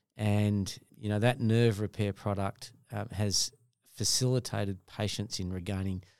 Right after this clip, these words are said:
function of paralysed limbs. And, you know, we treated a patient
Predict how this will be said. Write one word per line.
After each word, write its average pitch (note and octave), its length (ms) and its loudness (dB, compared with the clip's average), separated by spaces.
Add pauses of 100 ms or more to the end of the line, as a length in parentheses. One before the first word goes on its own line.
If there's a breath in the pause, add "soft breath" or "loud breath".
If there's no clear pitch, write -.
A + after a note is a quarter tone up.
(160 soft breath)
function G#2 420 2
of F#2 100 -4
paralysed F#2 540 -4
limbs. - 400 -6 (880 soft breath)
And, G#2 400 4 (300)
you A2+ 160 -2
know, G#2 140 2
we G#2+ 160 2
treated A#2+ 360 4
a G#2+ 120 4 (200)
patient G#2 540 -2